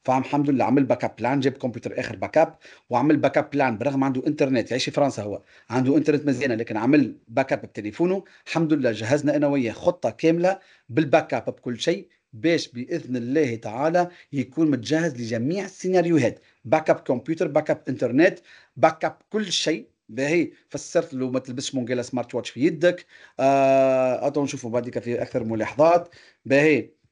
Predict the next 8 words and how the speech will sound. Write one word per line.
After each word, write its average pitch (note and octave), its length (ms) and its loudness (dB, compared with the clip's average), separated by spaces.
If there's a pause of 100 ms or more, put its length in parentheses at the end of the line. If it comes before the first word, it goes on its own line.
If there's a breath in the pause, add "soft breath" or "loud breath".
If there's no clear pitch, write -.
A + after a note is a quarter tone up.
(180)
آم، A#2 1120 -2
قلت D#3 200 -2
له A#2 240 -2
خاصة C#3+ 260 -4
نشوفوا B2+ 240 -6
النقطة B2+ 200 -2
الأخرانية A#2+ 440 -2
هذه، A#2 260 0